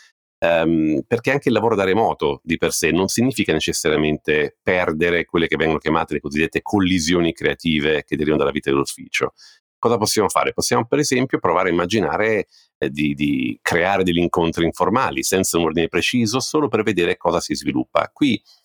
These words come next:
eh, faccio l'esempio, e ahimè tocca sempre parlare di mia moglie. Ehm, mi capitava, eh, per esempio durante la pandemia, di ascoltarla, eh, nelle call che venivano fatte da una stanza all'altro, e lei si fissava ogni settimana una call col suo team, non per parlare di lavoro.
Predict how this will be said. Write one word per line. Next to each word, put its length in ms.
eh, 260
faccio 260
l'esempio, 560
e 100
ahimè 320
tocca 280
sempre 260
parlare 300
di 100
mia 120
moglie. 380
Ehm, 640
mi 140
capitava, 680
eh, 300
per 100
esempio 240
durante 280
la 80
pandemia, 360
di 80
ascoltarla, 920
eh, 360
nelle 280
call 320
che 120
venivano 240
fatte 220
da 80
una 80
stanza 280
all'altro, 480
e 80
lei 100
si 120
fissava 440
ogni 160
settimana 400
una 140
call 200
col 160
suo 160
team, 420
non 240
per 160
parlare 320
di 80
lavoro. 420